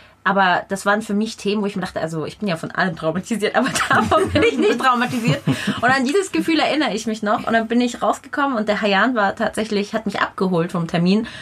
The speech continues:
Und ich nur so, es war eine absolute Verschwendung. Also wirklich, jetzt hat sie mir erzählt, ich sei traumatisiert gewesen von dem Ereignis, als ich sechs Jahre alt war. <laughs> Und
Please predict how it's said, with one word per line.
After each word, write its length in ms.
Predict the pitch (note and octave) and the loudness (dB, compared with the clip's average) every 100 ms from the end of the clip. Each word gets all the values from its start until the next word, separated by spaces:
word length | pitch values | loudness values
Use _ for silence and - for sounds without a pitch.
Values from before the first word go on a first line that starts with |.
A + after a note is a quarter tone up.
| - | -6
Und 80 | - | 0
ich 80 | G3+ | 2
nur 100 | G3+ | 4
so, 200 | E3+ - - - - | 2 0 -6 -12 -6
es 80 | |
war 60 | F3 | -2
eine 180 | D#3+ - | 0 0
absolute 460 | F#3 - E3 D#3+ | -2 -2 -8 -6
Verschwendung. 580 | - E3+ - E3+ D3+ D3+ - | -8 -4 0 0 0 -2 -2
Also 340 | F#3 E3+ F3 | 0 0 0
wirklich, 460 | G3+ A#3 E3+ G#3 - - - | 0 2 2 2 -4 -16 -12
jetzt 120 | - | -2
hat 140 | A3+ A3 | 0 2
sie 80 | A3 | 2
mir 100 | F3 | 2
erzählt, 360 | D#3+ A#3+ G3 | 0 0 0
ich 80 | F3+ | 0
sei 100 | G#3 | 0
traumatisiert 680 | - G3 F#3 - F#3 A#3 A#3+ | 0 0 0 -2 0 0 0
gewesen 360 | F3+ F#3 F3 F3 | 0 0 0 -2
von 380 | - G3 G3 - - - - _ - | 0 2 2 -2 -12 -20 -20 _ -4
dem 220 | A#3 C#4 A3 | 0 2 0
Ereignis, 560 | G#3 G#3+ A#3+ A3+ G#3+ | 0 0 0 -2 -4
als 180 | - G3+ | -4 -6
ich 120 | G3 | -4
sechs 280 | B3 A#3+ - | -2 -2 0
Jahre 320 | G3+ F#3+ G#3 | 2 2 2
alt 220 | - G#3 A#3+ | 0 2 2
war. 80 | |
<laughs> 1300 | - - D#4+ F4 E4+ - - - - - - - - | 2 2 2 2 0 -2 -6 -6 -6 -6 -10 -12 -6
Und 280 | G#3+ G#3+ G3 | 0 0 0